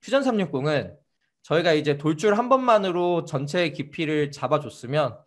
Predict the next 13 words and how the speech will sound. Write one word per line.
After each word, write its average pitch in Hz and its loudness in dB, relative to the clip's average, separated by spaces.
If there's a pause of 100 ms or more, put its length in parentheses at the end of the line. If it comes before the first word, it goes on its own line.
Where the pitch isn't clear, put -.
(280)
그런 185 0
것들에 170 0
대한 143 2
고민을 151 -2
할 214 -2
필요가 175 -4
전혀 139 -8
없어요. 95 -16 (560)
어, 135 0
그다음에 185 4
글씨 147 -4
마킹 214 -4
시 247 -10